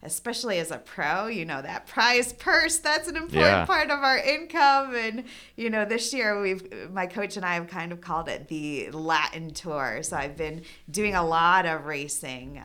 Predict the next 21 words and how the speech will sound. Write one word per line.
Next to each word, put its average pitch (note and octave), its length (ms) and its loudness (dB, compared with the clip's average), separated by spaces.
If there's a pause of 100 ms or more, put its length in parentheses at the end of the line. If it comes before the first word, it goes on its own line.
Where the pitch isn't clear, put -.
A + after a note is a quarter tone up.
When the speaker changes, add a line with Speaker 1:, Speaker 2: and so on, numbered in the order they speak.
Speaker 1:
um, C3 560 -14 (440)
you E3 140 -8
know, D3+ 100 -6
in C#3 120 -6
Latin C3 260 -6
America. C#3+ 880 -8
And, C#3 380 -12
uh, G#1+ 320 -10 (520)
you D#3 260 -12
know, C#3 280 -10
I'm C#3+ 500 -10 (460)
shelling F3+ 420 -2
out D#3 140 0
money D#3 220 -4
for E3 180 -4
these E3 180 -6
plane F3+ 300 -6
tickets. E3+ 420 -12
So A#3+ 80 -2
it's A#3 160 0
a, D#4 100 4